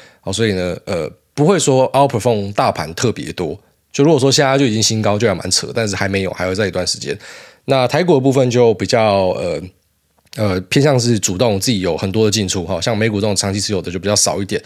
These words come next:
那台股的部分表现大概是二十几趴左右，最主要是以小鬼股为主，那也有接一些，呃，大型的股票啊。那我在 <laughs> 昨天还前天啊，前天的时候有跟我的股友聊到，就是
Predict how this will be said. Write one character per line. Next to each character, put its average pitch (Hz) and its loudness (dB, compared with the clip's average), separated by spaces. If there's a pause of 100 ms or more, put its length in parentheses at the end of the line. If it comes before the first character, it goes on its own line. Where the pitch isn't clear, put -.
(460)
那 131 2
台 151 0
股 147 2
的 113 4
部 123 0
分 113 0
表 120 0
现 139 2
大 135 0
概 131 2
是 110 -2
二 123 2
十 98 0
几 - -6
趴 98 -2
左 82 -6
右， 82 -6
最 - 0
主 131 2
要 120 4
是 120 0
以 101 0
小 101 2
鬼 110 0
股 113 -2
为 90 -4
主， - -6
那 110 -2
也 110 0
有 98 0
接 92 -4
一 117 -2
些， 101 -2 (320)
呃， 95 -4
大 123 2
型 95 -2
的 90 -4
股 98 -6
票 107 -2 (160)
啊。 80 -8
那 117 0
我 98 0
在 113 -2 (200)
<laughs> - -20
昨 123 2
天 135 4
还 131 4
前 110 0
天 95 0
啊， 101 -2
前 120 2
天 131 4
的 123 2
时 101 0
候 98 4
有 92 -2
跟 104 0
我 104 0
的 95 0
股 107 -2
友 104 2
聊 87 -2
到， 92 0
就 104 -4
是 95 -2